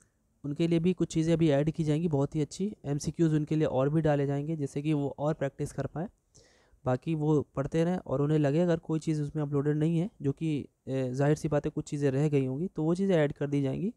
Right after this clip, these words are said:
कोई भी बात नहीं है, इसमें कोई भी टेंशन लेने की बिल्कुल कोई ज़रूरत नहीं है। देखिए, एक क्वेश्चन और देख लीजिए। देखिए, लास्ट क्वेश्चन देखते हैं इस वीडियो का, फिर नेक्स्ट वीडियो आपको कल मिलेगी। ठीक है,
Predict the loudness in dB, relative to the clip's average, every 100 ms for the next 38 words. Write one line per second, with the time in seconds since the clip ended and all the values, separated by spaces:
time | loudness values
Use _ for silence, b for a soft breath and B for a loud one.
0 | _ -2 -2 0 -2 -2 -4 -4 -6 _
1 | -8 -2 -2 0 -2 -6 -4 -4 -4 -6
2 | -4 -6 -6 -6 -6 -4 -4 -4 -8 -12
3 | -12 -12 -20 _ B B B B B B
4 | 2 2 4 0 0 0 0 -2 -2 -6
5 | -6 _ _ _ _ _ _ b b b
6 | _ -2 0 0 -4 -4 -2 -2 -2 -6
7 | -4 -2 -4 -4 -6 -4 -2 -2 -4 -6
8 | _ _ _ -4 -2 -2 -4 -6 -4 -4
9 | -4 -8 -6 -4 -2 0 0 -2 -6 -14
10 | -20 -18 -4 0 0